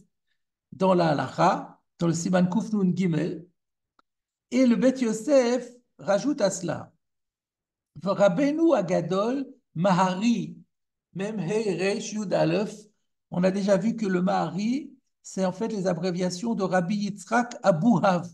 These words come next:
qui était un grand maître de l'époque. Donc, Rabbeinu Agadol, comme ça le Beth Yosef l'appelle, notre grand maître, Rabbi Yitzhak Abuhav,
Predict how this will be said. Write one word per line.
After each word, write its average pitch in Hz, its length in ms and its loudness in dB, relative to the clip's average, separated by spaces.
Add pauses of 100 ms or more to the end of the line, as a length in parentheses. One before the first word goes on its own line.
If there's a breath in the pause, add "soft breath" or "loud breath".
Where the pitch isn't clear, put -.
(440)
qui - 80 -14
était 185 160 -6
un 160 80 -4
grand 170 240 -6
maître 190 420 -4
de 147 100 -4
l'époque. 185 500 0 (1800)
Donc, 202 380 2 (200)
Rabbeinu 285 440 4
Agadol, 175 580 2
comme - 120 -12
ça 190 120 0
le 190 60 0
Beth 170 180 0
Yosef 165 300 -2
l'appelle, 156 420 -4
notre 147 260 -6
grand 208 260 0
maître, 220 440 -2
Rabbi 156 220 0
Yitzhak 233 400 -2
Abuhav, 185 600 0